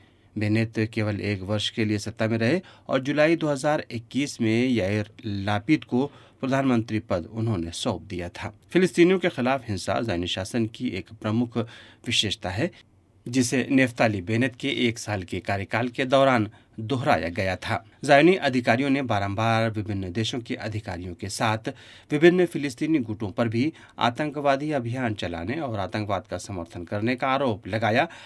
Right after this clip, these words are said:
हालांकि अब नफ्ताली बेनेट की ये स्वीकारोक्ति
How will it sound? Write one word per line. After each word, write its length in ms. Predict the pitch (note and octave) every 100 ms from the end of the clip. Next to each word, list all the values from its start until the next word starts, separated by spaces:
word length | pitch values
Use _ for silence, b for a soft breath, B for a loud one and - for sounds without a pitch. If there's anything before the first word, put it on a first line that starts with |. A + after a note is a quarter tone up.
| B
हालांकि 380 | - F3 E3+ F3
अब 160 | C3
नफ्ताली 560 | A2+ A2 A2+ A#2 G#2 A2
बेनेट 400 | G2 G#2+ A#2+ A#2
की 180 | - A#2
ये 340 | G2+ G#2+ A2+ - A#2
स्वीकारोक्ति 800 | - G#2+ - F2+ A2+ - B2+